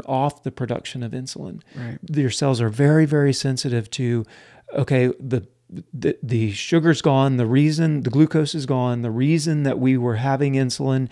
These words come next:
Speaker 1: is over now.
Speaker 2: Mm-hmm.
Speaker 1: Your body can turn it off. You're sensitive to the insulin.
Speaker 2: Right.
Speaker 1: And so the longer you keep your insulin low,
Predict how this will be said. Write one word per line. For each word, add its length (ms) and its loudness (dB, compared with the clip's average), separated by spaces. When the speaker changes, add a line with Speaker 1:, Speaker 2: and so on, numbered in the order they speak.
Speaker 1:
is 220 0
over 400 6
now. 320 4
Speaker 2:
Mm-hmm. 100 -8
Speaker 1:
Your 140 2
body 300 4
can 280 -4
turn 220 -4
it 160 -8
off. 500 -6
You're 120 -4
sensitive 800 -6
to 160 -6
the 160 -6
insulin. 440 -10
Speaker 2:
Right. 100 -10
Speaker 1:
And 100 -6
so 180 2
the 160 0
longer 380 2
you 380 0
keep 280 -8
your 120 -2
insulin 480 -4
low, 380 2